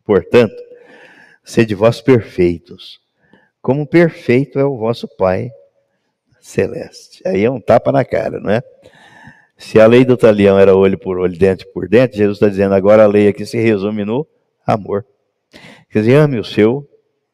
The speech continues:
inimigo. Mas amar não significa que você vai conviver com ele, nem gostar dele. É você fa-, é você fazer a ele aquilo que você vê, perceba que ele está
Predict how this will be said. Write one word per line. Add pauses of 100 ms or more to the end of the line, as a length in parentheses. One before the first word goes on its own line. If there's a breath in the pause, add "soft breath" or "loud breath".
(160)
inimigo. (720 soft breath)
Mas
amar
não
significa
que
você
vai
conviver
com
ele,
nem
gostar
dele. (580 loud breath)
É
você
fa-,
é
você
fazer
a
ele (600)
aquilo
que
você
vê, (920)
perceba
que
ele
está